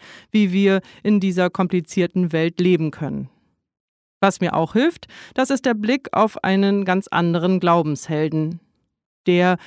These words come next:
gab zu, wie sehr ihn Zweifel und Angst zerfressen haben. Dietrich Bonhoeffer. Er hat im Gefängnis in großer Not sein ganz eigenes Bekenntnis geschrieben. Ein Bekenntnis, das Gott und den Menschen in gleicher Weise ernst nimmt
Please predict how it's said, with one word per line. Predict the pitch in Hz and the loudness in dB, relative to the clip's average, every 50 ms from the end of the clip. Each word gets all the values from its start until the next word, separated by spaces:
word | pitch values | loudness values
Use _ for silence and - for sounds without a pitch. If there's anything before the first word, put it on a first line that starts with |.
| - - - | -20 -8 -2
gab | - 202 190 185 - - | 0 2 2 0 -2 -4
zu, | - - 294 285 247 190 | 0 2 2 2 2 2
wie | 170 185 180 | 2 0 0
sehr | 170 160 175 180 180 - | 2 2 2 2 2 2
ihn | - 180 170 165 | 0 0 -2 -2
Zweifel | - - - 185 175 185 175 - 185 | -4 -2 0 2 2 2 2 0 0
und | 180 170 165 - | 0 0 0 0
Angst | - 175 175 170 - - | -2 -2 -2 -4 -4 -4
zerfressen | - 196 - - - 190 170 - 175 156 147 | -4 -4 -2 -2 -2 -2 -2 -2 -4 -6 -6
haben. | 151 143 143 143 139 139 143 _ _ _ _ _ _ _ _ _ _ - | -6 -8 -8 -8 -10 -12 -14 _ _ _ _ _ _ _ _ _ _ -4
Dietrich | 185 170 - 185 220 - - | -4 -2 0 -2 -2 -2 -2
Bonhoeffer. | - 185 175 160 143 147 160 160 - - 139 143 151 143 - _ _ _ _ _ _ _ _ _ _ _ - | 0 0 0 0 -2 -4 -6 -8 -8 -8 -10 -10 -10 -12 -18 _ _ _ _ _ _ _ _ _ _ _ -2
Er | 196 | 0
hat | 185 214 208 | 0 2 2
im | 220 196 | 0 0
Gefängnis | 180 170 - - 196 180 180 190 196 202 196 - | 0 0 -2 -2 0 0 2 2 2 2 0 -2
in | 185 180 175 | -2 -2 -2
großer | 160 175 208 233 - - 202 | 0 2 0 0 2 2 2
Not | 190 190 190 226 226 - - - - - - - _ | 2 4 2 2 0 -2 -8 -20 -20 -20 -20 -20 _
sein | - - 240 247 254 240 | -2 0 2 2 2 2
ganz | - 233 247 262 - - | 2 2 2 2 0 0
eigenes | - - 220 220 208 196 180 175 165 - - | 2 4 4 6 6 4 4 2 0 -2 -2
Bekenntnis | - 185 175 - - 180 165 160 - - 180 170 - | -2 -2 -2 -2 -2 -2 -2 -2 -2 -2 -2 -2 0
geschrieben. | - 208 190 - - - 190 190 170 151 139 135 139 - 147 - _ _ _ _ _ _ _ _ | 0 -2 -2 -2 -4 -4 -2 -2 -2 -2 -4 -6 -8 -8 -12 -14 _ _ _ _ _ _ _ _
Ein | - 196 196 190 | 2 4 4 4
Bekenntnis, | 165 170 - - 175 160 160 - - 220 269 294 - - - - - - - - | 2 0 -2 -2 0 0 0 0 2 2 0 0 -2 -6 -14 -20 -20 -20 -10 -4
das | - 175 160 - - | -2 -2 -2 -2 0
Gott | - 175 190 202 - | 0 0 2 2 0
und | 190 185 - | -2 0 0
den | 170 160 165 | 0 2 2
Menschen | 165 170 175 180 180 - - 208 208 | 2 2 2 2 0 0 0 0 0
in | 208 151 185 175 | 2 2 0 0
gleicher | 160 170 175 208 226 - 254 233 196 165 | 2 2 2 2 2 2 2 0 2 2
Weise | 160 160 165 175 175 170 214 220 - | 2 2 2 2 0 0 -2 -2 0
ernst | - 185 190 190 190 180 - - - | 2 4 4 4 4 2 -2 -6 -6
nimmt | 160 156 147 151 160 - | -4 -2 -2 -2 -4 -6